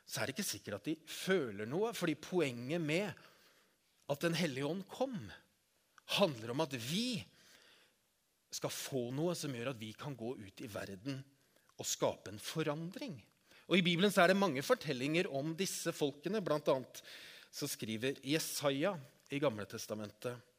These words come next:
han skriver, «Herren, Guds ånd er over meg. For Herren har salvet meg. Han har sendt meg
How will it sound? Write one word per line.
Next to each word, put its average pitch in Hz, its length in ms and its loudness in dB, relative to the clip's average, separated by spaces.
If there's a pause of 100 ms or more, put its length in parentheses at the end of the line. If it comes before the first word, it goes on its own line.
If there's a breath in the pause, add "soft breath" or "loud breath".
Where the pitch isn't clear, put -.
(720 loud breath)
han 113 80 -2
skriver, 147 400 -2
«Herren, 160 460 4 (240)
Guds 156 420 -4
ånd 160 300 -2 (100)
er 123 320 0
over 120 320 -4
meg. 123 220 -4 (540)
For 135 160 -2
Herren 202 460 8 (260 loud breath)
har 135 160 0
salvet 123 680 0
meg. 107 200 -2
Han 160 240 2
har 185 120 8
sendt 180 480 0
meg 196 260 6